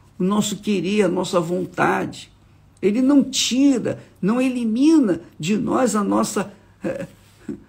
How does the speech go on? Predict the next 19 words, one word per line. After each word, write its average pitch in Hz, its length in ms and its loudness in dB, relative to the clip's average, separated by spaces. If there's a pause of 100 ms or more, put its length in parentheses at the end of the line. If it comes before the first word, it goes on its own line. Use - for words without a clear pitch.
(240)
os 165 160 -2
nossos, 202 640 0
eh, 120 480 -4
as 160 180 0
nossas 208 340 -2
individualidades, 185 1000 0
os 123 120 -8
nossos 170 320 0
desejos, 180 580 -2
nossa 180 260 -6
vontade. 185 720 -2 (420)
Ele 370 180 0
deixa, 339 640 0 (1400)
mas 156 240 0
ele 214 220 2
orienta. 311 840 2 (880)
Então, 175 140 -2
quando 254 180 0
os, 240 120 0